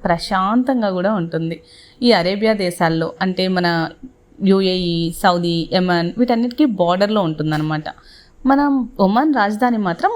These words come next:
మస్కట్. ఎంత క్లీన్గా ఉంటుందో అంత సేఫ్గా ఉంటుంది. ఇంకపోతే సోహార్ మనం ఉండే ఏరియా, సలాలా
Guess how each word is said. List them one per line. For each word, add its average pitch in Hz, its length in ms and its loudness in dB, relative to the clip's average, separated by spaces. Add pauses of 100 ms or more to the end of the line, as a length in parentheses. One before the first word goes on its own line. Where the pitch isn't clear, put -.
మస్కట్. - 360 -6 (400)
ఎంత 254 220 2 (240)
క్లీన్గా 226 640 2
ఉంటుందో 190 400 -2 (220)
అంత 175 240 -2 (180)
సేఫ్గా 170 500 -2 (120)
ఉంటుంది. 165 340 -4 (500)
ఇంకపోతే 214 460 0 (220)
సోహార్ 170 420 2 (140)
మనం 175 240 2
ఉండే 165 200 0 (140)
ఏరియా, 151 220 0 (240)
సలాలా 240 360 2